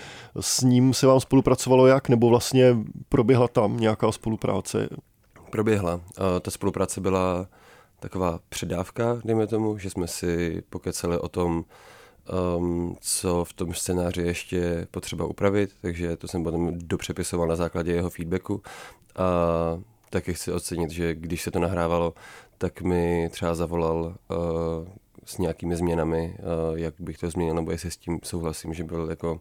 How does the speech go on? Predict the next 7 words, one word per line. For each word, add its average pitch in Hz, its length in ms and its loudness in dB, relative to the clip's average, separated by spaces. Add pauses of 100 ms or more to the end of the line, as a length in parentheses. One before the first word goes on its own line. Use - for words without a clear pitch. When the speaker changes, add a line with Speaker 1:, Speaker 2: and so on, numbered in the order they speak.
(240)
Speaker 2:
mm, 87 280 -4 (140)
ohleduplný 90 560 -2 (480)
vůči, 87 640 -2
eh, 85 500 -2
tomu 85 200 -4
zdrojovému 85 360 -2
materiálu. 82 460 -6